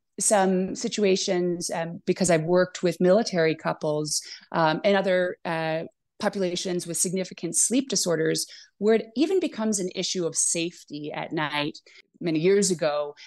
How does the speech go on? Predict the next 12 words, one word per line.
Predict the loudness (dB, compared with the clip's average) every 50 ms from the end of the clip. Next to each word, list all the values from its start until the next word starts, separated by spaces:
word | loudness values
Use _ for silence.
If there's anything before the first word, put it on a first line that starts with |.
| -16 -8 -4
um, | -2 0 0 0 0 2
when | 2 2 4 4
there | 4 2
were | 2 0
high | 0 0 0 0
rates, | 2 2 0 -2 -2 -2 -4 -4 -4 -4
um, | -4 -4 -4 -4 -6 -4 -2
of, | -2 0 0 0 -2 -4 -6 -4
uh, | -4 -2 -2 -2
post-traumatic | 2 2 2 2 2 0 0 0 0 -2
stress | 0 0 2 2 2 2
disorder, | 0 -2 -2 0 0 2 2 2 2 2 0 -2 -4